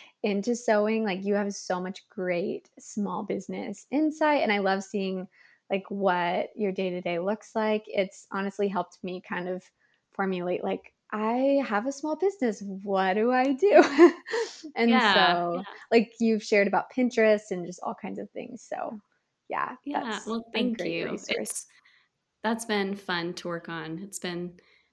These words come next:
Speaker 2: a new challenge, but I've really actually enjoyed it, like, making the videos and stuff. So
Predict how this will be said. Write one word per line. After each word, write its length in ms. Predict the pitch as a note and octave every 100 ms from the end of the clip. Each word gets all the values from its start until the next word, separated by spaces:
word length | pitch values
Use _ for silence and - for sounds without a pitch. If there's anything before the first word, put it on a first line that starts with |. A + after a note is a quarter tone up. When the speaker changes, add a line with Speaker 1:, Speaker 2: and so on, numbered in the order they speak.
| _ _ _ _ -
Speaker 2:
a 80 | G#3+
new 200 | G#3 G3+
challenge, 680 | - - - F#3+ A3+ A3+
but 120 | F3+ E3+
I've 160 | E3+
really 520 | E3 E3 E3 F3 F3 _ _ _ _ _ _ -
actually 380 | F3+ - F#3+ F3+
enjoyed 420 | E3+ E3+ E3+ F3
it, 220 | G3+ G3
like, 140 | F#3 E3+
making 440 | E3+ E3 F3+ F3
the 80 | F3
videos 380 | F3 F3 F3+ F#3+
and 140 | F#3+
stuff. 300 | - F#3 F#3
So 500 | - - E3 D#3+ E3